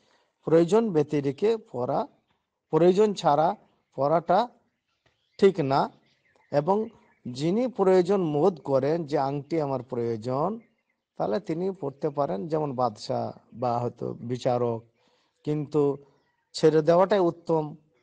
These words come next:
না পড়াটাই উত্তম যদি সেটা প্রয়োজন না হয়।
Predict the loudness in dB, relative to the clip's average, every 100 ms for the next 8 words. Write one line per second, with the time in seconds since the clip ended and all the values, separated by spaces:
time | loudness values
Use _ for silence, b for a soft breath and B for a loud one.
0 | _ _ _ _ _ -2 2 2 2 2
1 | 2 0 -2 -6 -6 -6 -6 -6 -6 -8
2 | -6 -4 -6 _ _ _ _ _ -4 -2
3 | 0 -2 -4 -8 -10